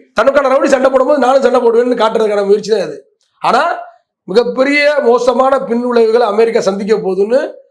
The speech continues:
காமினி அறிவிச்சிருக்காரு, ஈரான் அறிவிச்சிருக்கு. அவர்கள்ட்ட, அவர்களிடம் அணு ச-, அணு ஆயுதங்கள் இருக்கா இல்லையான்னு நமக்கு தெரியாது. ஆனா உலக அளவுல வந்து பாத்தீங்கன்னா, சர்வதேச அணுசக்தி மையங்கள் எல்லாம் வந்து ஆய்வு, அதிகாரிகள் ஆய்வுக்கு போறப்ப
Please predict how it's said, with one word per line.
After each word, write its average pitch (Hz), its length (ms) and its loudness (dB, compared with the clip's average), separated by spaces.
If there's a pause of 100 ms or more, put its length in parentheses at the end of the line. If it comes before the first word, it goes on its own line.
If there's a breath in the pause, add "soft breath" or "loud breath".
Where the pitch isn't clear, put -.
(340)
காமினி 208 400 2 (540)
அறிவிச்சிருக்காரு, 165 560 -4
ஈரான் 190 260 -2
அறிவிச்சிருக்கு. 180 580 -4 (640 soft breath)
அவர்கள்ட்ட, 202 480 0 (200)
அவர்களிடம் 208 420 0
அணு 190 200 -2
ச-, 160 200 -4
அணு 185 240 0 (180)
ஆயுதங்கள் 196 560 -2
இருக்கா 196 360 -4
இல்லையான்னு 180 360 -4
நமக்கு 165 200 -6
தெரியாது. 165 380 -6 (540 soft breath)
ஆனா 202 200 0 (680)
உலக 226 180 0
அளவுல 254 340 0
வந்து 233 160 -4
பாத்தீங்கன்னா, 220 360 -2
சர்வதேச 226 540 0
அணுசக்தி 214 340 -2
மையங்கள் 196 300 -2
எல்லாம் 214 200 -2
வந்து 190 180 -4
ஆய்வு, 202 280 -2
அதிகாரிகள் 185 440 -2
ஆய்வுக்கு 185 280 -8
போறப்ப 175 320 -4